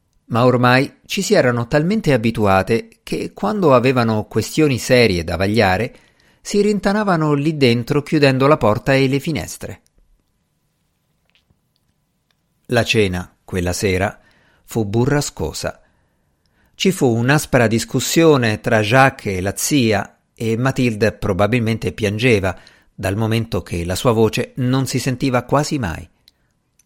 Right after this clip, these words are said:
"Gli hai dettato tu quelle condizioni, ammettilo." Jacques le tenne testa e alla fine uscì dopo aver rovesciato la sedia di proposito per dimostrare,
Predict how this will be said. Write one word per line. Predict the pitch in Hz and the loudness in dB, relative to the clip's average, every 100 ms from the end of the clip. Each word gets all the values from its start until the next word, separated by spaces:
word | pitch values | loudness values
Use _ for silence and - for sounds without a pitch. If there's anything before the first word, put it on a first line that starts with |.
| _ _ _ _ _ _ _ _ _ _ _ _ | _ _ _ _ _ _ _ _ _ _ _ _
"Gli | - 151 | -8 -2
hai | 180 175 | 2 2
dettato | 165 160 185 160 160 | 2 4 4 4 4
tu | 170 160 117 | 6 4 4
quelle | 107 104 | 0 -2
condizioni, | 101 113 110 113 - 123 117 131 | -2 0 0 0 2 4 4 2
ammettilo." | 160 170 131 - 110 92 90 - _ _ _ _ _ _ _ _ _ _ _ _ _ _ _ _ | 2 2 0 -2 -6 -6 -8 -12 _ _ _ _ _ _ _ _ _ _ _ _ _ _ _ _
Jacques | - 123 127 - 151 - | -2 0 0 0 -6 -4
le | 143 147 170 | -2 -2 0
tenne | 202 196 196 | -2 0 0
testa | 180 98 - - 87 - _ _ | 2 2 0 -6 -6 -10 _ _
e | - 147 | 0 4
alla | 135 | 4
fine | 123 135 127 120 | 2 0 2 0
uscì | 110 - 139 95 85 | 0 0 0 0 0
dopo | 104 104 | -2 2
aver | 113 117 101 | 4 4 6
rovesciato | 123 113 - 123 113 110 101 | 4 2 2 4 4 4 0
la | 98 | -2
sedia | 92 110 104 98 | 0 0 2 0
di | 90 | -2
proposito | 90 101 113 104 98 104 101 87 - - _ | -6 -4 0 0 0 -4 -6 -8 -14 -20 _
per | - 104 85 | -4 -4 -2
dimostrare, | 92 110 104 - 120 104 87 92 - | -2 -2 -2 2 4 6 4 -2 -6